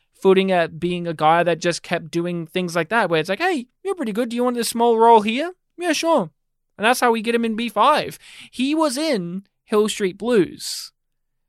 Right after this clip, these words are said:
which we know they get actors from, such as Peter Jurasik. So I'm,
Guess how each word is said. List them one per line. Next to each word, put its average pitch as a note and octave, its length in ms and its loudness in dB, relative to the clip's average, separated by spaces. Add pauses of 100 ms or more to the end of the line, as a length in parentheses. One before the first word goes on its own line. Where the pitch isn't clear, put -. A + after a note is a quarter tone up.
which F#3+ 280 2
we G3+ 140 -4
know G3 720 2
they F#3 600 -2
get F3+ 360 -4
actors E3+ 500 -4
from, D3+ 560 0
such D3+ 300 0
as C#3 120 -6
Peter C#3+ 240 -8
Jurasik. F#3 580 -2
So F3 220 0 (360)
I'm, G#3+ 220 -6